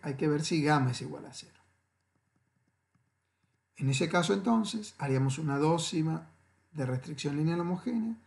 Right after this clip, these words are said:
que tiene una sola restricción, por eso tiene un grado de libertad en el numerador,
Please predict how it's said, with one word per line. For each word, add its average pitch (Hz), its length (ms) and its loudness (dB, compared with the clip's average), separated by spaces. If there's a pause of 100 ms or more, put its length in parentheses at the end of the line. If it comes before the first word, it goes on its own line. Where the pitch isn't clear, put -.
(320)
que 156 80 -2
tiene 190 160 4
una 175 80 6
sola 185 320 8
restricción, 160 640 2
por 143 160 2
eso 147 180 -2
tiene 147 200 0
un 135 140 0
grado 160 200 2
de 160 60 4
libertad 151 260 2
en 160 60 2
el 165 80 2
numerador, 202 520 -4